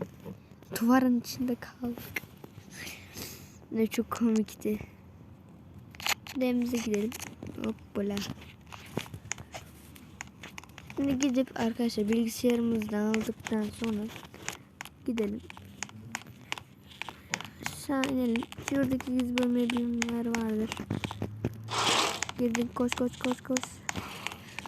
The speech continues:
Aşağı indik. Bakın şimdi. Burası böyle.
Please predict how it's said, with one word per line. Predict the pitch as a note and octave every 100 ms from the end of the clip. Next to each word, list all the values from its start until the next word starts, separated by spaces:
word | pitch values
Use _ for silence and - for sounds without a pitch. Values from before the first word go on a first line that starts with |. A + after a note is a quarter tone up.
| - - - -
Aşağı | C#4+ - D4 C#4 B3+
indik. | G#3 G#3 -
Bakın | D4 A#3 G#3
şimdi. | G3+ G3+ - - - - - - -
Burası | F4 C4 A#3 C4+
böyle. | B3+ G#3 F#3+